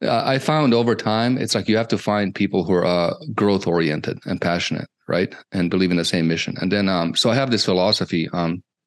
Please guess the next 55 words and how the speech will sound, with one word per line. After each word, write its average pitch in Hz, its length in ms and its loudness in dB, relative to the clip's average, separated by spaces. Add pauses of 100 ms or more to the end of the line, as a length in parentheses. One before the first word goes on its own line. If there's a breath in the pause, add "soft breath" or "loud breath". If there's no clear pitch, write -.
that 101 120 -2
I, 85 60 2
it, 95 240 -4
it 95 160 -2
served 98 260 2
me 90 80 4
very 90 220 2
well. 85 220 2
But 95 120 0
basically, 113 340 2
it's 101 140 -2
like, 92 260 0 (920 loud breath)
um, 95 340 -2 (220)
you 123 100 0
know, 117 100 4
if 107 140 0
you, 113 160 4
if 107 120 0
you 113 80 4
work 135 180 4
with 123 100 2
certain 104 200 2
people, 95 500 0 (680)
in 110 100 2
a 107 60 2
sense, 117 260 0
they 101 120 2
help 101 300 0
you, 95 220 2
um, 90 300 0
achieve 104 260 0
your 98 100 4
dreams, 90 380 2
right? 85 220 0 (220)
And 95 140 -2
so, 95 220 2
like, 90 360 0
my 104 240 2
whole 104 200 2
thing 104 160 0
is, 95 80 0
like, - 140 0
when 95 120 2
I 90 40 2
work 98 220 2
with 110 100 0
people, 135 420 0
like, 95 180 0
I 92 80 0
find 104 400 0 (140)
what 95 200 2
their, 90 300 0
uh, 87 160 0
dreams 104 340 2
are, 139 240 2